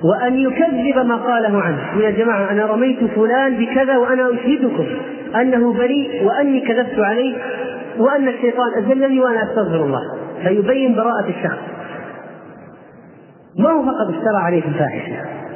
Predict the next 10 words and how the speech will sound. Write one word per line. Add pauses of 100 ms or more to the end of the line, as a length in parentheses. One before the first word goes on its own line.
(1600)
أحيانا
واحد
يفتري
على (680)
إنسان
مستقيم، (1900)
يفتري
عليه
افتراء،
يقول: